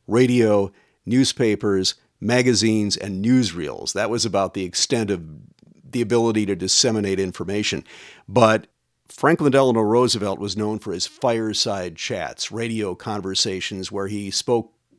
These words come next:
in a one-to-one manner to America. Thinking back of the, uh, the statement, "The only thing we have to fear is fear itself," or his way of conveying, uh,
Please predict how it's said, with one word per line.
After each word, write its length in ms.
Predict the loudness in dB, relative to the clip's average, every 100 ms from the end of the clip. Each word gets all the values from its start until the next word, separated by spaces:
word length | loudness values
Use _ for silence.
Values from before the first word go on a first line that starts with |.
| -10
in 120 | -6
a 60 | -4
one-to-one 1000 | -2 0 0 -2 -4 -2 0 0 -2 -6 -14 -20 _
manner 540 | -4 -2 0 0 -4 -6
to 340 | -6 -4 -4
America. 560 | -4 -2 -2 -2 -6 -8 -18 -20 0
Thinking 320 | 2 4 2
back 280 | 4 2 0
of 240 | -6 -4
the, 240 | -4 0 0
uh, 300 | 0 -2 -6
the 100 | -8
statement, 440 | -4 -4 -4 -6 -2
"The 80 |
only 200 | -2 -2
thing 160 | -2 -2
we 120 | -2
have 140 | -2 -6
to 80 |
fear 340 | -8 -2 0 0
is 160 | -2
fear 240 | -2 0 0
itself," 600 | 2 2 2 0 -2 -6
or 420 | -6 -2 0 0 -4 -16 -20 _
his 260 | -2 0 2
way 340 | 4 4 6
of 240 | 2 0 -4
conveying, 880 | -6 -4 0 2 2 0 -2 -4
uh, 500 | -6 -4 -2 -2 -4